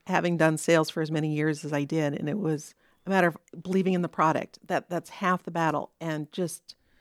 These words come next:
emulate who you are, and you come across on every association meeting that I've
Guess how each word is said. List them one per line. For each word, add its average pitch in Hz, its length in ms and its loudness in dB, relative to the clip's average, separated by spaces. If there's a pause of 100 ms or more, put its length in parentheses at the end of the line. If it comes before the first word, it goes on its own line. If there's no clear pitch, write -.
(320)
emulate 196 460 4
who 214 240 -4
you 190 320 2
are, 160 340 4
and 151 240 -2
you 180 120 2
come 175 220 -2
across 165 380 0
on 143 220 -8
every 180 540 -2 (280)
association 170 680 0
meeting 160 220 2
that 156 120 4
I've 151 160 2